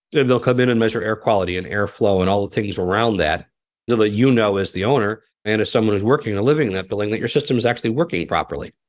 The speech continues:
I think the other thing you'll see is a much greater focus over time on maintenance. You know, it's very easy to install a new system and forget about it until something goes wrong,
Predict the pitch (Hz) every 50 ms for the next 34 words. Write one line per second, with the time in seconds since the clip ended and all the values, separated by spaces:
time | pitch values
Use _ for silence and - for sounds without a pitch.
0 | _ _ _ _ _ _ _ - 113 127 131 117 127 139 147 143 147 147 127 110
1 | 107 98 - - 117 104 101 101 98 95 - _ _ - 110 107 107 104 - -
2 | - 104 98 98 92 - 113 101 - - 98 - 107 95 92 95 - - 120 107
3 | 98 98 95 92 95 107 113 95 85 82 76 76 - - - _ _ _ _ _
4 | _ _ _ 98 98 95 95 90 92 113 117 117 113 110 110 110 110 107 110 110
5 | 101 87 - 107 98 95 92 - - 123 110 110 110 107 101 101 98 92 - 117
6 | 104 - - 104 92 92 92 - - 95 113 127 - 98 95 92 92 92 87 90
7 | 90 - - 95 - - 107 95 - 101 95 92 90 87 82 78 98 104 120 120
8 | 90 82 82 90